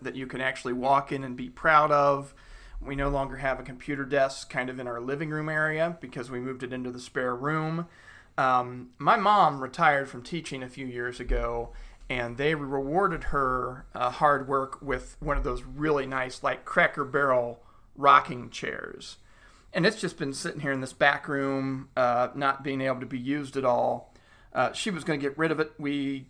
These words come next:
couldn't let her part with it. We wanted to keep it in the family, so, uh, that's now out in the other room where the computer desk used to be. And it's just such a relief to look into, uh, the living room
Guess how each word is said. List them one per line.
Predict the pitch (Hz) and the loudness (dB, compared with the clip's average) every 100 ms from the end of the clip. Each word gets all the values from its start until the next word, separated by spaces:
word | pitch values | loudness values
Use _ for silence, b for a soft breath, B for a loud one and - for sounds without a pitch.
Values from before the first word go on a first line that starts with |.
| - | -4
couldn't | 165 139 | 0 2
let | 143 135 | 2 2
her | 131 | 2
part | - 165 156 | 6 6 6
with | - | -6
it. | - | -6
We | 139 | -2
wanted | 147 135 | 0 0
to | - | -4
keep | 143 | -6
it | 131 | -6
in | |
the | 127 | -6
family, | 165 160 156 131 | 0 2 2 -2
so, | - 139 131 123 123 b b b b | -4 0 2 0 -4 b b b b
uh, | 131 123 | 2 4
that's | 131 156 - | 4 2 4
now | 151 143 139 | 6 6 8
out | 151 151 | 6 4
in | 156 | 2
the | 147 | 0
other | 151 147 | 2 2
room | 180 180 160 | 2 2 2
where | 160 165 | 2 0
the | 165 | -2
computer | 160 - 226 | -6 -4 -4
desk | 131 123 - | -2 -4 -6
used | 131 120 | -10 -10
to | 120 | -10
be. | 139 143 135 131 b b - | -8 -8 -10 -14 b b -10
And | 147 135 | -4 -2
it's | 139 139 | -2 -2
just | 185 | -4
such | - 180 | -2 -2
a | 170 | -2
relief | 151 147 170 139 - | 0 2 0 -2 -10
to | - 143 135 135 | -8 -6 -6 -4
look | 185 185 - | -4 -6 -6
into, | 160 147 143 160 143 143 143 139 b b b - | -4 -4 -4 -2 0 0 -2 -4 b b b -4
uh, | 127 | -2
the | 120 131 | -2 0
living | 185 190 | 0 2
room | 180 175 175 170 | 4 4 4 0